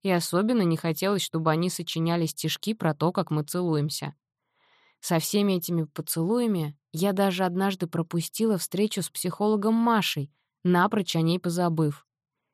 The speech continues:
Я сперва помучилась угрызениями совести, думая, что зря потратила Машино время, а потом пришла к выводу, что раз я забыла о встрече,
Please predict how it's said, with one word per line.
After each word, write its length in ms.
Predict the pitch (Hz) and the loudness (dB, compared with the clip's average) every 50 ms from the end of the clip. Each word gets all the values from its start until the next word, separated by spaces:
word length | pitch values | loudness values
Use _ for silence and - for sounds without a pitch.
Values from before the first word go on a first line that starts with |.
| _ _ _ _ | _ _ _ _
Я 240 | - 165 165 170 185 | 0 2 4 4 2
сперва 360 | 185 - - 220 208 208 214 202 | 0 0 0 0 2 2 2 2
помучилась 680 | - 214 214 220 262 311 302 - 226 202 180 165 - | 4 2 2 4 2 0 -2 -2 -2 -2 -2 -2 -2
угрызениями 580 | 165 165 185 202 196 202 202 196 185 185 185 190 | -4 -2 0 0 2 2 2 0 0 0 0 -2
совести, 680 | 190 - - 190 175 165 160 147 - - - 147 147 _ _ _ _ _ - | -4 -2 0 0 0 0 0 -4 -4 -4 -6 -6 -6 _ _ _ _ _ -4
думая, 300 | 190 214 226 233 226 220 | 0 2 2 4 2 2
что 200 | 220 - 226 214 | 0 -2 -2 0
зря 260 | 208 214 220 214 214 | 2 2 2 2 2
потратила 580 | - 226 185 - 190 175 165 170 - 170 170 | 0 0 0 2 2 0 0 0 0 0 0
Машино 460 | 170 175 180 170 160 - - 185 190 196 | 2 4 4 2 2 0 -2 -2 -2 0
время, 420 | 208 202 190 165 156 151 147 147 _ _ _ _ _ _ _ _ | 2 2 2 2 0 0 -2 -4 _ _ _ _ _ _ _ _
а 140 | - - 170 | -4 -4 -2
потом 420 | 170 190 208 - - 370 370 294 | 0 0 -2 0 0 -2 0 0
пришла 360 | - 220 220 - - 262 262 | 0 0 -2 0 0 -2 -2
к 80 | 233 - | -2 -2
выводу, 360 | 247 285 285 262 208 175 170 | -4 -2 -2 -2 -2 -2 -4
что 320 | 165 - - - 190 196 190 | -6 -6 -6 -4 -2 0 0
раз 260 | 202 220 233 226 - | 2 0 0 0 0
я 120 | 233 220 | 0 0
забыла 460 | 208 208 220 202 196 220 220 214 196 | 0 0 0 0 2 2 2 4 2
о 20 | 180 | 0
встрече, 540 | - - - 240 294 320 - - 180 156 | -2 -4 -4 -4 -4 -4 -2 -4 -4 -4